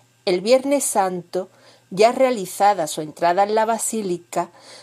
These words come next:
se la nota cansada de estar toda la madrugada repartiendo esperanza por Sevilla. Pero todo cambia cuando,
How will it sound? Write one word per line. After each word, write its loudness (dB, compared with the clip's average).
se 2
la 4
nota -2
cansada -2
de -4
estar -2
toda -2
la 0
madrugada 0
repartiendo -4
esperanza -4
por -6
Sevilla. -10
Pero 4
todo 2
cambia 0
cuando, -4